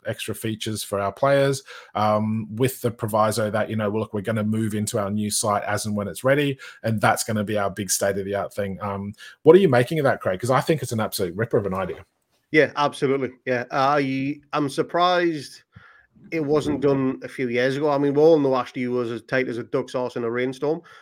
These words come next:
Speaker 2: um, so he wasn't gonna do anything like that. Um, but he, he could have at least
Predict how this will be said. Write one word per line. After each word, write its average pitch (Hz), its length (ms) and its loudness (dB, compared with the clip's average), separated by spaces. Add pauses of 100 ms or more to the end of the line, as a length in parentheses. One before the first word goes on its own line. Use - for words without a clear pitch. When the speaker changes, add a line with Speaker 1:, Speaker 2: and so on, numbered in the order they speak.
(140)
Speaker 2:
um, 123 480 2
so 123 180 0
he 139 180 2
wasn't 127 300 -2
gonna 127 180 2
do 123 180 0
anything 123 300 0
like 120 180 -2
that. 139 180 -2 (420)
Um, 127 640 4 (140)
but 151 160 0
he, 170 280 -6
he 170 40 -6
could 208 220 6
have 202 100 6
at 196 80 2
least 175 400 -6